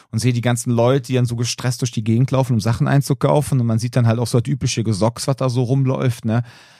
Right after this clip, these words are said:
Ja, man hat dann natürlich seinen Blick. Ja, man hat die auf dem Schirm, man macht seine Scans, weil man im Grunde das, was man den ganzen Tag mantraartig herunterbetet, ja dann auch selber beherzigt. Ja, einfach.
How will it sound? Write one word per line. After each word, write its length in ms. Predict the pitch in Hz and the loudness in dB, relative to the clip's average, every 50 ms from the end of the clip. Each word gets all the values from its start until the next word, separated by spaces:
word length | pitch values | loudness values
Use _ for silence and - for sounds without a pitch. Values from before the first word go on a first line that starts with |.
| _ _ _ | _ _ _
Ja, 380 | _ 101 92 98 101 98 92 87 - _ | _ -8 -6 -6 -4 -6 -6 -8 -10 _
man 180 | 95 92 - - | -10 -8 -8 -8
hat 100 | - - | 0 0
dann 80 | 165 | 2
natürlich 440 | 175 165 147 117 - 123 117 117 113 | 2 2 0 0 0 0 2 2 0
seinen 340 | - - 113 107 107 104 92 | 0 -2 -2 -2 -2 -2 -2
Blick. 420 | 110 101 101 101 - - - - _ _ _ _ _ | -2 -2 -2 -4 -6 -8 -20 -20 _ _ _ _ _
Ja, 240 | 117 110 110 120 131 - - _ _ | 0 2 2 2 -2 -4 -8 _ _
man 160 | - 110 107 104 | -4 -2 -2 -2
hat 180 | 143 - _ | -4 -4 _
die 100 | 160 147 | -2 -2
auf 160 | 127 131 131 | 0 0 0
dem 120 | 117 123 117 | -2 -2 -4
Schirm, 540 | - - - 135 127 135 147 165 170 180 _ _ | -4 -2 0 2 2 2 0 0 -4 -8 _ _
man 220 | - 139 131 131 | -4 -2 -2 0
macht 240 | 135 143 147 139 _ | 0 -2 -4 -6 _
seine 260 | - 135 120 117 117 110 | -2 0 0 2 0 -2
Scans, 760 | - - _ - 131 120 117 120 143 160 180 202 - - _ - - - _ _ | -4 -8 _ -2 0 2 4 4 4 2 2 -2 -6 -12 _ -16 -20 -20 _ _
weil 120 | 139 139 | 0 2
man 140 | 135 131 131 | 2 0 0
im 80 | 131 | 0
Grunde 320 | 123 117 135 160 160 139 123 | -2 0 0 0 0 0 -2
das, 340 | 104 - 151 117 151 - - | 0 0 0 0 0 -2 -4
was 140 | 147 127 - | -6 -4 -2
man 120 | 135 123 | 0 0
den 100 | 123 120 117 | 2 2 2
ganzen 380 | 123 131 143 - - 135 120 | 0 0 0 -2 -2 -4 -2
Tag 340 | - 127 120 120 139 - _ | 0 0 2 2 0 -2 _
mantraartig 960 | 123 107 117 135 135 - - - 143 139 - - 120 131 135 - - 131 - - | -2 0 0 0 -2 -4 -2 -2 -2 -2 -2 -2 -2 -2 -2 -4 -6 -8 -2 -2
herunterbetet, 880 | 113 107 117 120 123 120 135 131 127 123 139 143 143 127 - 139 127 - | -2 0 0 -2 0 0 0 -2 0 0 0 0 0 -2 -4 -12 -4 -2
ja 80 | 135 | -2
dann 160 | 127 120 123 | 0 0 -2
auch 220 | 107 - 123 110 113 | -2 -4 -6 -6 -4
selber 500 | - - 127 131 139 139 113 120 113 107 | -2 0 2 2 2 2 2 0 -2 2
beherzigt. 840 | 95 117 113 113 131 139 - - - - 117 98 - _ - - _ _ _ | 2 2 2 4 2 0 -2 -6 -6 -4 -4 -4 -6 _ -20 -20 _ _ _
Ja, 180 | - 110 104 95 | 2 2 2 2
einfach. 580 | - 92 110 113 107 - - 110 92 90 - | 0 2 2 2 0 0 -4 -4 -4 -4 -10